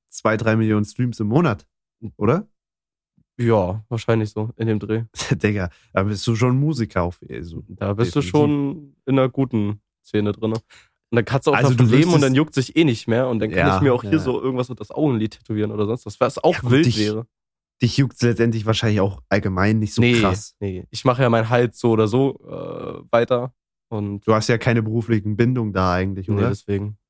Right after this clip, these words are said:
Speaker 1: Vielleicht, du solltest vielleicht nicht aussehen wie der größte Zutätowierte oder wie so ein Rechtsradikaler oder so, weil das halt bei Kunden vielleicht
Speaker 2: Ja,
Speaker 1: in
Speaker 2: gut,
Speaker 1: der
Speaker 2: das
Speaker 1: Branche
Speaker 2: auf
Speaker 1: vielleicht
Speaker 2: jeden Fall, aber Tattoos jucken auch unsere Kunden
Speaker 1: Kein,
Speaker 2: nicht.
Speaker 1: ja.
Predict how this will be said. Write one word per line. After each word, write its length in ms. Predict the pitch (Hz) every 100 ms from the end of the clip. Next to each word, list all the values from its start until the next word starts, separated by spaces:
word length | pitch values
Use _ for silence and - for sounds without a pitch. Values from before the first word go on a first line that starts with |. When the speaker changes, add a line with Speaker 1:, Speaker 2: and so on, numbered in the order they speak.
| _ _ _ _ _
Speaker 1:
Vielleicht, 260 | - 113 117
du 60 | 123
solltest 360 | 123 123 120
vielleicht 300 | - 120 113
nicht 200 | 127 117
aussehen 440 | 104 123 123 131 113
wie 80 | 120
der 120 | 113
größte 560 | - 117 117 - 123 117
Zutätowierte 1080 | - 127 117 139 127 135 139 147 151 156 - _
oder 300 | - 107 107
wie 100 | 101
so 180 | 101 104
ein 460 | 104 101 101 95 - _ -
Rechtsradikaler 1080 | 113 117 - - 131 131 - 151 139 139 127
oder 140 | 117
so, 200 | - 120
weil 100 | 107
das 160 | 104 98
halt 180 | 107 -
bei 120 | 101
Kunden 400 | - 123 135 143
vielleicht 340 | 127 131 139 _ _
Speaker 2:
Ja, 160 | 131 120
Speaker 1:
in 60 | 104
Speaker 2:
gut, 120 | 113
Speaker 1:
der 80 | 120
Speaker 2:
das 100 | 117
Speaker 1:
Branche 240 | 123 123
Speaker 2:
auf 60 | 120
Speaker 1:
vielleicht 220 | 123 120
Speaker 2:
jeden 200 | 123 110
Fall, 300 | - 131 123
aber 440 | 107 107 104 101
Tattoos 500 | - 107 - 127 -
jucken 720 | 123 120 113 104 98 - 113 _
auch 160 | 107 - _ _ _
unsere 260 | 117 - 107
Kunden 260 | 123 107
Speaker 1:
Kein, 140 | 107 98
Speaker 2:
nicht. 120 | -
Speaker 1:
ja. 300 | 87 85